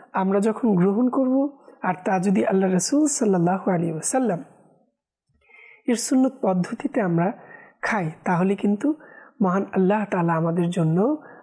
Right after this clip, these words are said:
আল মুকিত, অর্থাৎ তিনি তো মুকিত, রিজিক দানকারী, পালনকারী, আরও বেশি দয়া এবং রিজিক মহান আল্লাহ তাআলা দান করবেন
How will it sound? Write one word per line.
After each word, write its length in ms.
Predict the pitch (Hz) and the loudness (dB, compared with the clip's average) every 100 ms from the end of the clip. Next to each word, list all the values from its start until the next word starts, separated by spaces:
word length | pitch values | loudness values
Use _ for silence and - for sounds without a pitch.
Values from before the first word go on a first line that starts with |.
| - | -6
আল 200 | 214 208 | -2 0
মুকিত, 840 | 190 190 - 247 262 247 180 - - - _ _ _ _ _ _ _ _ _ - | 0 0 0 2 2 2 0 -4 -20 -20 _ _ _ _ _ _ _ _ _ -6
অর্থাৎ 400 | 190 - 233 233 - - _ _ _ - | -6 -4 -4 -4 -8 -20 _ _ _ -4
তিনি 220 | 220 220 | 0 2
তো 140 | 220 226 | 2 0
মুকিত, 580 | 160 165 175 160 - - - 180 | 0 0 -2 -2 -10 -20 -6 -2
রিজিক 300 | 180 196 170 | 0 0 -2
দানকারী, 560 | 165 170 - 156 - - - | -4 -6 -8 -10 -12 -12 -4
পালনকারী, 760 | 190 196 220 208 - 165 175 185 _ _ _ _ _ _ _ - | -2 0 0 0 -4 -10 -12 -18 _ _ _ _ _ _ _ -4
আরও 260 | 208 233 | -2 0
বেশি 540 | 190 175 185 - 220 185 - - _ - | 2 2 0 0 0 -2 -8 -20 _ 0
দয়া 500 | 160 165 180 202 226 - | 2 2 2 0 -2 -2
এবং 340 | 185 170 160 156 | 0 2 2 2
রিজিক 260 | 170 247 214 | 0 -2 -2
মহান 200 | 156 165 | -2 -2
আল্লাহ 240 | 139 147 | -4 -4
তাআলা 280 | - 160 277 - _ _ - | -4 -4 -6 -8 _ _ -6
দান 260 | 160 147 151 | -4 -4 -8
করবেন 420 | - 151 - | -10 -14 -16